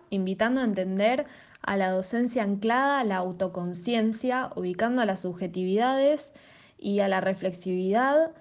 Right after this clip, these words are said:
eh, en primer plano, evitando la generalización y tomando la biografía de cada uno, eh, para hacer la producción de saberes transitorios y localizados, anclados en la experiencia en tránsito.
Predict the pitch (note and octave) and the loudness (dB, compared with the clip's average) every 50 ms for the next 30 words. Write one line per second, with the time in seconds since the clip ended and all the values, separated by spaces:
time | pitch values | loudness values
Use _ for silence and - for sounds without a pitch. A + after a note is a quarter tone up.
0 | - - _ _ _ _ _ - - F#3+ F#3 F3+ E3+ F3 F#3+ F3+ E3+ F#3+ F#3+ G#3 | -20 -20 _ _ _ _ _ -8 -6 -4 -4 -4 -4 -2 -2 -2 -2 0 0 0
1 | A3 A3+ A3 A#3 A#3 A3+ G#3 G3 F3+ E3+ D#3+ D3+ D3 - - - - F#3 F#3 F#3+ | 0 0 0 2 2 4 4 2 0 -4 -6 -8 -10 -12 -14 -10 -6 -4 -4 -2
2 | F#3+ A3 A#3 B3+ B3 A3 F#3+ F3+ F3+ - G#3 F3+ F3+ F3+ F3+ F3+ F3 F3 F3+ F3+ | 0 0 0 2 2 2 0 0 -2 -4 -6 -6 -4 -4 -4 -4 -4 -4 -6 -6
3 | F3 - F3+ - - - A#3 A#3 A3+ A#3 A#3+ B3 B3+ B3+ C4+ - - G3+ G3 F#3+ | -6 -8 -8 -8 -6 -4 -2 0 0 2 2 2 0 0 -2 -2 -2 -4 -2 -2
4 | G3 F3+ F#3+ G#3 A3+ A#3+ B3 A3 G3 F#3 F3+ F3 F3+ F3+ F3+ F#3 - - - A3+ | -2 -2 0 2 2 2 2 2 0 0 0 0 -2 -2 -4 -6 -8 -6 -4 -2
5 | A#3+ B3 A3 F#3+ F#3 F3+ G3+ G#3 G#3+ G#3+ G#3 A3 A#3+ B3 A#3 A3+ G#3+ A3 B3 C#4 | 0 0 0 0 0 0 2 2 4 4 2 2 0 0 0 0 0 0 -2 -4
6 | C4+ - - - - _ _ _ _ _ - F3+ F3+ E3+ F3 F3 - F3+ F#3+ F3+ | -8 -12 -20 -20 -20 _ _ _ _ _ -8 -6 -4 -4 -4 -4 -4 -4 -4 -4
7 | - B3 B3 C4 A#3+ G#3 F#3+ F3+ E3+ F3 F3+ F3 E3+ E3 E3+ E3+ - A3 A3+ A#3+ | -4 -2 0 0 2 2 0 0 0 -2 -2 -2 -2 -2 -4 -4 -4 -2 -2 0
8 | A#3+ A3+ G#3+ - F3+ F3 F#3 G3 G#3 G#3+ G#3 - F#3 F3+ F3 E3+ E3+ E3 G3 G3+ | 0 -2 -2 -2 -2 0 0 0 0 0 -4 -4 -6 -6 -6 -6 -8 -2 0 0
9 | A3 A#3 A#3 - - E3+ - E3 D#3+ - - E3+ E3+ E3+ - G3 G3+ G3 F#3 F3+ | 0 0 -2 -2 -4 -6 -6 -6 -6 -4 -6 -6 -6 -2 0 0 2 2 2 0
10 | F#3+ F#3+ G3 F3+ F3 F3 G3 G#3 A3 G#3 G3+ F3 E3+ E3+ F3 - F#3 E3+ F3+ F#3 | -2 -2 -4 -4 -2 0 2 2 2 2 0 -4 -4 -6 -6 -8 -6 -4 -2 0
11 | G3 G#3 G3+ - - G3+ F3+ F3 E3+ E3+ E3 E3+ F3 F3+ G3+ A#3+ A#3 G#3 F#3+ G3 | 0 -2 -2 -4 -4 -4 -4 -4 -6 -6 -6 -6 -6 -4 0 0 0 0 0 -2
12 | - F3 E3+ - E3+ E3 | -6 -10 -8 -8 -10 -10